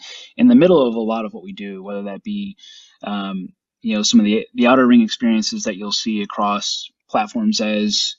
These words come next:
as social first as TikTok to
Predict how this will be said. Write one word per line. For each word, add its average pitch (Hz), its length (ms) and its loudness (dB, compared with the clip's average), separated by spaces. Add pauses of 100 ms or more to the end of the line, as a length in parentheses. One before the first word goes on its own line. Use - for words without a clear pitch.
as 104 260 -4
social 135 340 0
first 131 280 2
as 117 100 -4
TikTok 156 480 -2 (240)
to 113 400 2